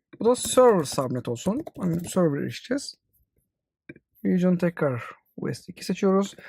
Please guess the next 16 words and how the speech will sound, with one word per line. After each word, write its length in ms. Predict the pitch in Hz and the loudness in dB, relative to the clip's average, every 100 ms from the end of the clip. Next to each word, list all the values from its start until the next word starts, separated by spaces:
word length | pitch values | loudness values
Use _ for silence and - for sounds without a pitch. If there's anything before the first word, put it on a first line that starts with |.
| - - | -20 -2
Farklı 300 | - 196 208 | 2 2 2
region 200 | 220 233 | 2 2
seçseniz 520 | 240 202 233 233 202 | 2 2 4 4 4
de 240 | 208 247 - | 4 2 0
Google 300 | 196 202 - | 2 2 4
Cloud'un 320 | 208 202 202 | 4 6 2
public 440 | - 208 202 180 - - _ _ _ _ | 4 4 4 0 -4 -20 _ _ _ _
bir 300 | 151 139 - - _ _ _ | -2 -2 -4 -20 _ _ _
int 220 | 175 160 - | 0 0 2
ağı 160 | 175 | 4
olduğu 300 | 165 156 175 | 4 4 2
için, 200 | 190 131 | 0 0
network 320 | 143 147 160 | -2 0 0
olduğu 160 | 170 135 | 2 0
için 140 | - | -2
eriştirecektir. 760 | 226 185 - 147 131 - 233 | 2 2 2 -2 -4 -2 -6